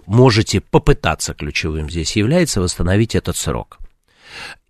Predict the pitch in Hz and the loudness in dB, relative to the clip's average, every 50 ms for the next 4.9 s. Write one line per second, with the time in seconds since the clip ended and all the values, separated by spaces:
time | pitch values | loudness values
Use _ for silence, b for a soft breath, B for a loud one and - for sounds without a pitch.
0 | _ - 131 127 143 208 208 160 - - 143 135 131 127 - - 131 123 - 135 | _ 0 2 4 6 6 6 6 6 4 6 6 6 6 6 6 4 4 6 4
1 | 127 - 123 107 120 110 127 139 135 - 139 - - 127 113 - 139 - - - | 2 2 2 2 4 4 4 4 4 2 0 2 4 2 2 4 2 -2 0 2
2 | 175 196 185 - - - 131 123 120 110 127 143 175 190 214 160 - - 135 131 | 4 4 4 4 2 2 4 4 4 4 6 6 6 6 6 4 4 4 4 4
3 | 131 - - - - 135 139 135 - - 143 135 - - - 101 95 92 101 101 | 4 2 0 0 2 2 2 2 2 4 4 4 4 2 2 2 2 4 2 4
4 | - 160 185 - - - - - 113 113 117 110 - - 123 117 110 | 4 4 4 4 2 0 0 4 4 6 6 4 4 4 4 4 4